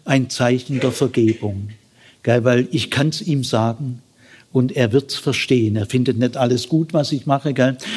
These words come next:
Aber Gott will auch nicht das brave Kind, äh, äh, er, Gott weiß, dass Kinder auch streiten müssen, dass Kinder auch Wutanfälle kriegen und dass Kinder Angst haben und ihre Eltern anlügen.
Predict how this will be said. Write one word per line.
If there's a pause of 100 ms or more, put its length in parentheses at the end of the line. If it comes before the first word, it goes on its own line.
(140)
Aber
Gott
will
auch
nicht
das
brave
Kind, (380)
äh,
äh,
er,
Gott
weiß,
dass
Kinder
auch
streiten
müssen,
dass
Kinder
auch (180)
Wutanfälle
kriegen (340)
und
dass
Kinder
Angst
haben
und
ihre
Eltern
anlügen.